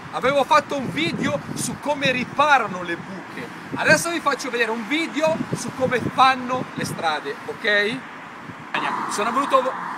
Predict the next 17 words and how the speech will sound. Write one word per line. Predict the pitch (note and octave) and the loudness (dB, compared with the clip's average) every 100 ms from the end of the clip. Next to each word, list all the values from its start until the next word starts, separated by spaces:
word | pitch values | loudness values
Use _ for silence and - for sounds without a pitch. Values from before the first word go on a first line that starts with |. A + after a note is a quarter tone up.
| - - - - | -8 -8 -8 -2
qui | C4+ C#4+ - | 2 2 2
nel | F#3 | 0
Rheinland-Pfalz | G3 A#3+ A#3+ G#3+ - A3 A3 E3+ C3+ - - - - - - | 4 6 4 0 -2 2 4 2 -2 -10 -12 -16 -16 -16 -14
e | - | -4
questa | A#3+ C4 | 0 0
è | B3 | 0
una | A3 | -2
strada | - G3+ A3+ B3+ | -2 2 2 2
che | A#3+ F#3+ | 0 -2
va | F3+ G3 | 2 2
verso | F3 F#3 G3+ | 2 -4 -6
una | F#3 | -6
cittadina | - G3 G3 G3 A#3 G#3 | -6 -4 -2 0 0 -2
che | F#3+ | -4
più | E3+ F3 | -8 -8
o | |
meno | E3+ G3+ G#3+ A3 A3 | -6 -4 -2 -2 -2